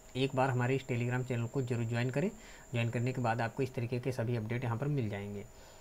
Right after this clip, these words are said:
Telegram channel पर पहुँचने के लिए इस video के description में जाएँ, वहाँ पर आपको link मिल जाएगा। उस link पर आप click करेंगे तो आप direct हमारे इस Telegram channel पर आ जाएंगे। यहाँ पर इसे ज्वाइन कर लीजिए। ज्वाइन करने के बाद आप देखेंगे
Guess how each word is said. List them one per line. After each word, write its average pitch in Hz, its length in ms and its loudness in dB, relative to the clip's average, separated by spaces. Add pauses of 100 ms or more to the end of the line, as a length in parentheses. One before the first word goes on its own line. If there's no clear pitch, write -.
(260)
Telegram 151 340 4
channel 143 160 4
पर 147 120 0
पहुँचने 123 380 2
के 143 60 0
लिए 147 120 2
इस 127 120 0
video 127 180 4
के 139 100 0
description 127 440 0
में 135 140 2
जाएँ, 143 120 2
वहाँ 117 200 2
पर 120 120 0
आपको 113 200 0
link 113 320 -2
मिल 135 120 2
जाएगा। 139 320 4 (120)
उस 135 120 0
link 160 240 2
पर 160 160 2 (380)
आप 127 200 -4 (400)
click 131 220 2
करेंगे 139 260 4
तो 160 120 2
आप 127 120 4
direct 123 320 2
हमारे 120 260 2
इस 123 120 -2
Telegram 117 320 0
channel 117 220 -2
पर 113 160 -2
आ 101 80 0
जाएंगे। 104 280 -6
यहाँ 117 300 0
पर 131 100 2
इसे 123 180 0
ज्वाइन 113 240 0
कर 139 120 0
लीजिए। 160 200 2
ज्वाइन 117 200 0
करने 127 220 -2
के 147 60 -2
बाद 156 140 2
आप 156 80 2
देखेंगे 123 440 0